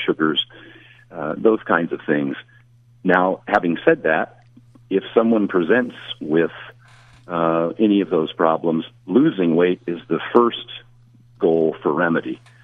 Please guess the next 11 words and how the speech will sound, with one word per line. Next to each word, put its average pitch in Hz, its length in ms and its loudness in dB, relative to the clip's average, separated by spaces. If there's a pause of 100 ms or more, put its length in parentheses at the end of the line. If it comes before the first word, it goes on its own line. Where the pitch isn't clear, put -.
(220)
not, 85 340 2 (380)
uh, 73 380 -4 (200)
hormone 78 400 0
replacement 78 480 -2
therapy 73 400 -2
or 71 60 -2
anything 76 280 -2
like 65 240 -6
that, 71 280 0
or 69 100 -4
medication. - 640 -2